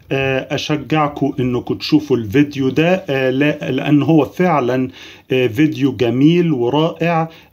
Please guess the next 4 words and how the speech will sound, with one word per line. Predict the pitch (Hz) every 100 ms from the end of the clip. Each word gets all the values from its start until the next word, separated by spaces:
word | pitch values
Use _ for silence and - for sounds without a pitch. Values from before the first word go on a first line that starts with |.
| -
آه، | 135 131 127 123
ومليان | 123 127 131 123 123 147 156
معلومات | 139 117 120 123 139 151 -
قيمة، | - 120 117 131 120 101